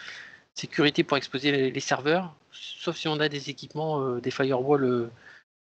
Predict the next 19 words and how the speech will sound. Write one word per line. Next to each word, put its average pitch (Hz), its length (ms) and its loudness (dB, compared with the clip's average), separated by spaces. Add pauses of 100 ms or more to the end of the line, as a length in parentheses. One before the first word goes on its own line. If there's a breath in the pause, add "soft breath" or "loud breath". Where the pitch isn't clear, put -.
(160)
euh, 123 100 -6
spécialisés, 143 760 0
euh, 120 240 -4
des 123 120 -4
boîtiers, 135 400 -8
euh, 117 260 -6 (380)
en 127 80 -4
dur, 123 200 -8
quoi. - 200 -14 (560)
Alors 127 160 2
après, 202 380 0 (800 soft breath)
si - 80 -4
on 151 80 -2
regarde 185 220 2
les 170 100 0
nouveautés, 170 520 -4
euh, 160 40 -2
de 156 100 -8
Spring, 220 480 -6